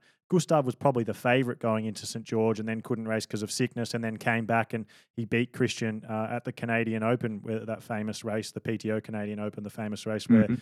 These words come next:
Speaker 1: where Christian was cramping. After the race at, at Kona, where you clearly had the best and the second best long course triathlete in the world, where Gustav ended up winning and, and Christian ended up in third, three minutes back with Sam Laidlow,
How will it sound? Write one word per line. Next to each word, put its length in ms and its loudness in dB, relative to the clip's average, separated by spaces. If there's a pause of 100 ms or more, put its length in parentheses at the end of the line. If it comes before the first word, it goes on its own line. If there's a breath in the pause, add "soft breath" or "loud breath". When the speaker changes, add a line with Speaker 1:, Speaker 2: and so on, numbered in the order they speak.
(240 loud breath)
Speaker 1:
where 120 2
Christian 360 2
was 140 -4
cramping. 500 0 (1040 soft breath)
After 360 4
the 120 8
race 380 6
at, 120 2
at 200 -2
Kona, 600 2
where 180 6
you 180 2
clearly 340 4
had 220 0
the 80 -2
best 300 4
and 100 -4
the 60 -2
second 580 -2
best 400 -2
long 240 0
course 240 0
triathlete 440 -2
in 60 -10
the 60 -2
world, 460 2
where 260 0
Gustav 520 4
ended 240 0
up 120 0
winning 440 0
and, 120 -4
and 220 -6
Christian 320 0
ended 180 0
up 160 -2
in 100 -4
third, 420 4
three 200 -2
minutes 240 -4
back 360 2
with 220 -4
Sam 320 0
Laidlow, 520 0